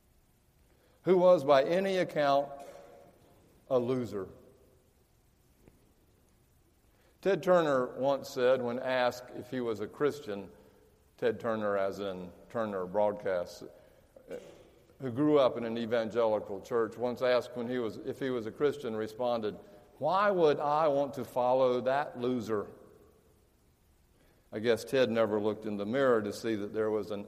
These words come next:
L in the middle of his forehead, as there is an L for each of us when compared to the standard of the unconditional love of God.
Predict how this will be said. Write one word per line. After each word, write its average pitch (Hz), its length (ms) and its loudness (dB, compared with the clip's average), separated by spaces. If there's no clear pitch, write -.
L 98 420 -6
in 107 100 -8
the 110 60 -4
middle 127 340 -2
of 131 100 -4
his 151 180 -6
forehead, 85 520 -8
as 104 140 -6
there 123 220 2
is 123 220 2
an 123 160 -4
L 123 580 2
for 131 180 0
each 139 240 -2
of 131 200 -2
us 120 500 -4
when 117 140 -6
compared 120 680 4
to 117 80 -6
the 107 140 -6
standard 117 800 0
of 107 180 -2
the 120 180 -6
unconditional 113 840 -4
love 101 320 0
of 90 200 -8
God. 101 340 -4